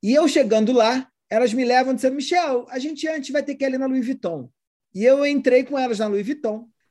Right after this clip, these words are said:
Elas, desesperadas, começam a experimentar um monte de coisas, até que uma hora o vendedor começa a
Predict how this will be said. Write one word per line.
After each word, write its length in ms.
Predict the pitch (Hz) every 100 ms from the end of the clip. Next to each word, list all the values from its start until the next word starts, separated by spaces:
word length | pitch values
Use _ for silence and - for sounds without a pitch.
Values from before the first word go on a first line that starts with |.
| _
Elas, 260 | 220 262 233
desesperadas, 840 | 262 262 - 277 233 247 269 240
começam 460 | - 220 220 214 202
a 40 |
experimentar 720 | 196 - 202 233 220 233 247 226
um 60 |
monte 200 | 190 190
de 100 | 233
coisas, 520 | - 233 240 220 214 _ _ _ _
até 240 | - 233 294
que 100 | 294
uma 200 | 311 254
hora 140 | 269
o 20 |
vendedor 320 | 262 262 247 240
começa 340 | 226 233
a 80 | -